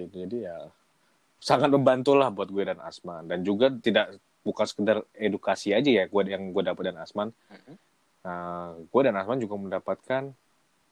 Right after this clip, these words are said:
Speaker 1: channel. Lebih tepatnya mendapatkan banyak teman-teman baru, banyak ya,
Speaker 2: Banyak
Speaker 1: banyak
Speaker 2: teman-teman podcaster baru ya.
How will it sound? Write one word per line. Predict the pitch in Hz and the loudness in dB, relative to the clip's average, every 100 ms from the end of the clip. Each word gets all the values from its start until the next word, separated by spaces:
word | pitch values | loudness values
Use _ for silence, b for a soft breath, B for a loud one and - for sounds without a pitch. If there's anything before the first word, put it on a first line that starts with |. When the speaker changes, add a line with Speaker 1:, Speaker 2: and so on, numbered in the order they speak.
| _ _ _ _ _ _ _ _ _ _ _ _ | _ _ _ _ _ _ _ _ _ _ _ _
Speaker 1:
channel. | 175 190 208 143 90 _ _ _ _ - | 4 6 4 2 -4 _ _ _ _ -8
Lebih | 98 107 | -4 -2
tepatnya | 104 113 131 135 | 0 0 0 0
mendapatkan | 113 104 98 104 - 104 104 _ _ _ _ _ _ _ _ _ _ _ | 0 0 -2 -4 -4 -6 -8 _ _ _ _ _ _ _ _ _ _ _
banyak | 110 113 120 113 | 0 0 -2 -6
teman-teman | - 107 107 101 104 101 101 | -8 -6 -6 -8 -8 -6 -6
baru, | 98 92 104 107 104 98 | -6 -4 -2 -2 -4 -8
banyak | 92 92 92 | -10 -10 -14
ya, | - 90 | -14 -12
Speaker 2:
Banyak | 101 | -10
Speaker 1:
banyak | 95 98 | -10 -8
Speaker 2:
teman-teman | 110 104 98 104 101 101 | -4 -4 0 0 0 0
podcaster | - - - 185 - 202 | -2 -2 -2 -4 -2 -2
baru | 190 175 175 | 2 2 2
ya. | 202 165 160 185 | 2 0 -4 -10